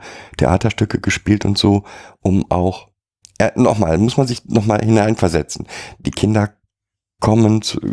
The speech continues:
sind zu uns gekommen mit drei, vier Jahren. Und wenn ich dann mit denen über das, was ihnen passiert ist, ohne konkret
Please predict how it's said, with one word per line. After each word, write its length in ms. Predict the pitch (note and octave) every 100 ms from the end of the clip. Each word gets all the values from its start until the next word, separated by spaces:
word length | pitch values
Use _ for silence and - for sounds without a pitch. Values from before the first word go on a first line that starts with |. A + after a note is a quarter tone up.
| -
sind 240 | F#2+ A#2
zu 100 | -
uns 200 | - G#2+
gekommen 420 | - - A2+ A2 G#2
mit 100 | -
drei, 400 | - F2+ G2 G#2
vier 260 | - G2+ F#2
Jahren. 440 | E2 D#2 D2+ D2+ _ _ _ _ _ _ _ _ _ - -
Und 280 | F#2+ E2+ - - - - - _ _ _ _ _ _ _ _
wenn 180 | F#2 F2+
ich 160 | F#2+ -
dann 240 | G2 A#2+
mit 240 | A#2+ -
denen 640 | F2+ G2+ G#2+ G#2 G#2 G#2 - _ _ _ _ _ -
über 440 | G#2 F2+ F#2 F2+
das, 300 | - F#2 -
was 320 | F#2 F#2 - _ _
ihnen 220 | F2+ F2
passiert 440 | E2+ F#2 - B2+ A#2+
ist, 200 | E2 -
ohne 180 | A2+ B2
konkret 560 | - - F#2+ G#2+ -